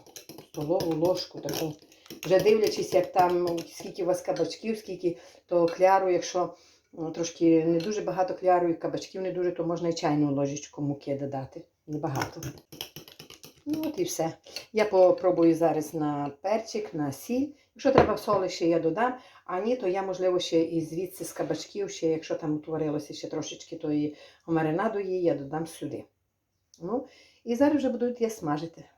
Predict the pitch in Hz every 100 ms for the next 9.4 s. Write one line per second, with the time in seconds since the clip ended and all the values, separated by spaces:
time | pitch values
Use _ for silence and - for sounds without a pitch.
0 | _ 180 190 180 175 - 156 151 143 -
1 | 156 151 196 - 220 - 165 170 175 160
2 | 139 147 139 131 170 - 240 - - -
3 | - 180 196 202 185 180 202 139 - -
4 | 156 180 190 175 - - - 147 127 139
5 | - - - - - 131 143 202 - -
6 | 139 147 139 135 139 147 127 - - -
7 | - - 220 - 247 247 214 247 226 214
8 | 233 214 220 220 285 277 196 175 - 156
9 | 147 156 147